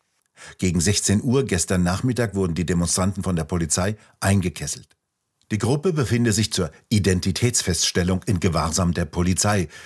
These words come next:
sagte die Sprecherin des Polizeipräsidiums Aachen, Zimmermann, am Dienstagabend auf Anfrage der Nachrichtenagentur A F P.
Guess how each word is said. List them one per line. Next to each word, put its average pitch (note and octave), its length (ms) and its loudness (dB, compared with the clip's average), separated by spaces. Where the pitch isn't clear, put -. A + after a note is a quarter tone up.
sagte E2 340 -4
die D#2+ 120 -4
Sprecherin E2+ 520 -2
des D2+ 160 -4
Polizeipräsidiums E2+ 1000 -2
Aachen, G#2 400 0
Zimmermann, F#2+ 580 0
am G#2 160 2
Dienstagabend C3 800 0
auf G2 240 -4
Anfrage F#2+ 540 0
der E2 140 0
Nachrichtenagentur F#2 1080 -2
A E2 160 -4
F - 240 -6
P. G2+ 320 -6